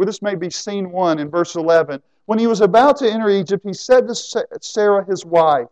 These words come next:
"I know that you are a woman beautiful in appearance. And when the Egyptians see you, they will say, 'This is his wife.' Then they will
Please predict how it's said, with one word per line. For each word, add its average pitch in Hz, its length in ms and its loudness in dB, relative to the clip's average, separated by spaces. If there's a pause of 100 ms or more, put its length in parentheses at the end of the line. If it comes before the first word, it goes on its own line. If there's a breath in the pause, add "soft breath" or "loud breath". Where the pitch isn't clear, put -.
(380)
"I 208 80 4
know 240 240 2
that 233 220 -8
you 233 160 2
are 202 100 8
a 170 60 4
woman 185 420 0
beautiful 220 480 -2
in 185 80 -6
appearance. - 840 -10 (460)
And 214 140 2
when 233 120 2
the 233 80 2
Egyptians 220 640 -4
see 233 240 -6
you, 202 100 -4
they 208 140 4
will 208 120 0
say, 196 240 -2
'This 226 280 -6
is 185 160 -6
his 165 200 -4
wife.' 185 400 0
Then 185 120 -10
they 202 100 -8
will 165 160 0